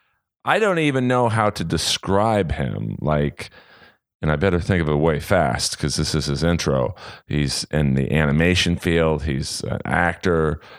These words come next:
producer, director, music videos.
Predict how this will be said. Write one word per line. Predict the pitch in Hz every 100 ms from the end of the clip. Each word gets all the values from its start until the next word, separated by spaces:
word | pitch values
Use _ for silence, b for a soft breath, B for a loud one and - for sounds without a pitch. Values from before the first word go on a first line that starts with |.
| B
producer, | - 80 - 87 87 - 78 78 76 76 - B B B -
director, | - 80 78 87 87 - 85 80 78 78 B B
music | 78 92 95 85 76
videos. | 71 82 82 80 78 73 73 71 71